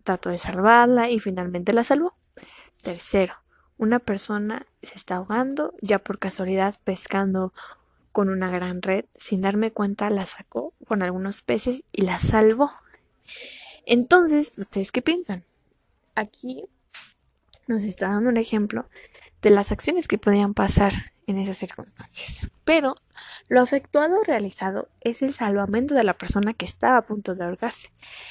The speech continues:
En el primer caso no se logra, en los otros dos sí. En casos de pregunta por el valor moral de estos actos,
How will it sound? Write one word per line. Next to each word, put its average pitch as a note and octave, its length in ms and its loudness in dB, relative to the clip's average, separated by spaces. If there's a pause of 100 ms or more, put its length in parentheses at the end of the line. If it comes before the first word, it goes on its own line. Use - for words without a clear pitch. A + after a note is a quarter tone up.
(120)
En G#3+ 80 2
el G3+ 80 4
primer A3 360 0
caso A3+ 320 -2
no A3 160 -6
se G#3 120 -2
logra, A#3+ 520 0
en G#3 100 -2
los G3 160 -4
otros G3 320 -6
dos F#3+ 140 -6
sí. B3+ 340 -4 (600)
En G#3 160 2
casos B3 400 2
de G3+ 120 -4
pregunta G3+ 420 -4
por G3 160 -8
el F3 120 -4
valor F3+ 300 -2
moral F#3+ 320 0
de F#3+ 80 -4
estos F#3 300 -6
actos, A#3+ 440 -4